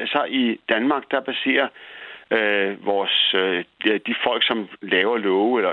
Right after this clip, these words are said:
eller kan, eller har magt til at underskrive den slags ting her, de, øh, øh, de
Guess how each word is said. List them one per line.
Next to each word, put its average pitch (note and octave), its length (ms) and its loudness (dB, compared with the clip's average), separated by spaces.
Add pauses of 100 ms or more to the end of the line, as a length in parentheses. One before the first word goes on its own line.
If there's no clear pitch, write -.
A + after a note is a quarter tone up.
(120)
eller F#2+ 120 0
kan, F#2 300 -2
eller F#2+ 200 2
har F2+ 120 -2
magt F#2+ 300 -4
til - 100 -4
at G#2 80 0
underskrive A2 360 0
den - 80 -4
slags G2+ 260 -2 (200)
ting A2+ 200 0
her, A2+ 160 0 (560)
de, C#3 100 4 (180)
øh, A2 220 0 (200)
øh, G#2+ 320 0
de B2+ 60 0